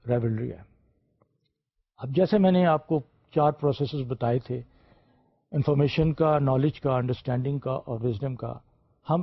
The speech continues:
اس ماڈل کے حوالے سے اس کو تھوڑا سمجھنے کی کوشش کرتے ہیں۔ انفارمیشن کیا ہے؟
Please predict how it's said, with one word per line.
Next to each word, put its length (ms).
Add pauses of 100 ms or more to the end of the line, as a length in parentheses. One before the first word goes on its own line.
اس 140 (880)
ماڈل 240
کے 120
حوالے 260
سے 140
اس 140
کو 220
تھوڑا 260
سمجھنے 420
کی 100
کوشش 360
کرتے 300
ہیں۔ 120 (1000)
انفارمیشن 540
کیا 260
ہے؟ 100